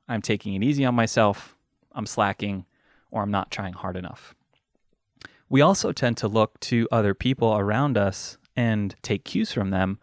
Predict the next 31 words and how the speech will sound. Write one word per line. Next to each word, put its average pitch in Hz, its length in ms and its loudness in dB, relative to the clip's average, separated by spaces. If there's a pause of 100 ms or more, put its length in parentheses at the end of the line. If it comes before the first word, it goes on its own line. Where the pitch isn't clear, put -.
(480)
about 113 260 2
how 110 280 4
we 135 260 0
should 123 200 2
be 107 120 0
feeling 98 400 -2
and 101 180 -4
acting 98 540 -6 (160)
during 92 380 -6 (360)
our 110 100 4
workday. - 400 0 (640)
We 120 140 2
don't 135 300 4
want 135 160 4
anyone 113 300 4
to 101 100 -2
think 135 380 -2
that 107 200 2
we're 107 80 0
not 104 200 2
working 98 320 -4
hard 135 500 4
or 101 480 2 (280)
to 110 200 -4
perceive 175 420 -4
us 123 180 0
in 101 120 -2
a 98 40 -4
certain 101 300 0
way. 95 340 -4 (280)
So 120 480 2